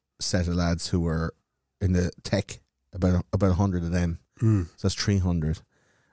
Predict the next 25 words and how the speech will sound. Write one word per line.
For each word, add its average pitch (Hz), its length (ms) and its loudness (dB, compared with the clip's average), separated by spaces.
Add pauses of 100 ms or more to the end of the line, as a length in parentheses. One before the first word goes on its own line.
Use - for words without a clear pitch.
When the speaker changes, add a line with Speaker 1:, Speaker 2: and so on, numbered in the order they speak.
(160)
Speaker 1:
And 90 160 2
then, 87 400 0 (200)
and 107 120 2
that's 110 160 0
just - 200 0
in 104 80 4
the 92 80 0
town 104 300 0
area. 92 360 0 (300)
Speaker 2:
Hmm. 107 200 2
Speaker 1:
That's 98 160 0
in 104 120 4
one 98 160 2
town 92 260 -2
of, 87 120 -2
like, 87 140 -2
twenty 90 260 -2
thousand 87 300 -2
people. 85 260 0 (420)
So - 100 -4
if 98 80 -2
you 104 60 -2
say 123 180 0
three 123 380 0
hundred 113 720 2